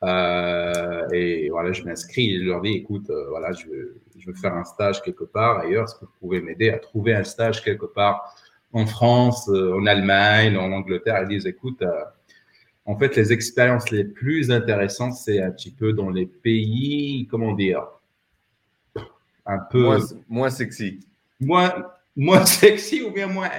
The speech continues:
Speaker 1: ou bien exotique, on va dire exotique, tu vois.
Speaker 2: Hmm.
Speaker 1: Ils voulaient m'envoyer, en fait, c'était quoi, en fait ? Indonésie ?
Speaker 2: Indonésie,
Speaker 1: D'accord.
Speaker 2: ouais, ça m'étonnerait pas. Hmm.
Speaker 1: Ouais,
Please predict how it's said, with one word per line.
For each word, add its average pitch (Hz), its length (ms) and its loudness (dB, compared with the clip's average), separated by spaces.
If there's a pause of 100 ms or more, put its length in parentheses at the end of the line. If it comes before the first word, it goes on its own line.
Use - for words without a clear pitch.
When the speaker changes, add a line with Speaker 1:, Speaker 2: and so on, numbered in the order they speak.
(140)
Speaker 1:
ou 147 60 -6
bien 190 240 -2
exotique, 135 640 -6
on 110 80 -6
va 123 120 -6
dire 123 180 -4
exotique, 104 640 -6
tu 104 60 -12
vois. 123 220 -8
Speaker 2:
Hmm. 95 300 -10 (400)
Speaker 1:
Ils 123 160 0
voulaient 160 280 6
m'envoyer, 131 360 2
en 110 180 -2
fait, 135 240 -2 (220)
c'était - 260 -20
quoi, 147 200 -12
en 101 200 -10
fait ? 90 140 -10 (120)
Indonésie ? 156 720 -10 (420)
Speaker 2:
Indonésie, 107 520 -2
Speaker 1:
D'accord. 123 120 0
Speaker 2:
ouais, 98 100 -2
ça 95 120 -14
m'étonnerait 90 380 -12
pas. 98 300 -12
Hmm. 95 240 -14
Speaker 1:
Ouais, 120 220 2